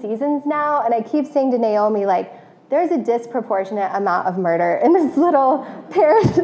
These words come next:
parish of Kembleford." Um, but, uh, in most episodes, we'll see Father Brown pedaling furious-, furiously on his bicycle through the English countryside with, like, his long black priestly robe, his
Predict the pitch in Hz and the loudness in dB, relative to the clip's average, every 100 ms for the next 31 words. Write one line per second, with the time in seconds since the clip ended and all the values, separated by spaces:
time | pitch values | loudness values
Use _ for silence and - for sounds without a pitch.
0 | 339 - 311 370 320 254 - 277 262 247 | -2 2 2 2 0 -2 0 0 2 0
1 | 247 226 226 226 - - - - 294 240 | 0 0 0 -4 -12 -12 -8 0 2 2
2 | 226 - - - 302 277 - 269 254 220 | -2 -12 -6 0 2 0 0 2 2 0
3 | - 294 285 302 392 - 269 302 302 269 | 0 0 2 2 0 0 0 0 0 0
4 | 233 247 254 254 294 - 269 269 285 269 | 0 0 -2 -2 -4 -2 -2 0 0 0
5 | 240 226 226 196 196 - - - - 269 | 0 2 2 0 -4 -10 -20 -18 -6 -2
6 | 294 311 320 311 - - 247 262 277 269 | 0 0 0 -2 -4 -8 -2 0 0 -2
7 | 247 - - 294 294 294 277 269 226 - | -4 -10 -10 -2 0 0 -2 -4 -6 -6
8 | 208 220 196 185 196 - 190 - - - | -6 -8 -8 -8 -8 -8 -8 -8 -8 -4
9 | 262 262 247 233 247 247 - 226 214 220 | -2 0 0 0 0 -2 -2 -4 -2 -2
10 | 214 180 185 190 220 254 214 202 208 220 | 0 0 0 0 0 0 -2 0 2 2
11 | 220 208 208 208 - - - - - 254 | 0 0 -2 -2 -8 -20 -20 -16 -6 -6
12 | 247 254 240 208 202 202 202 | -4 -4 -2 0 0 0 -2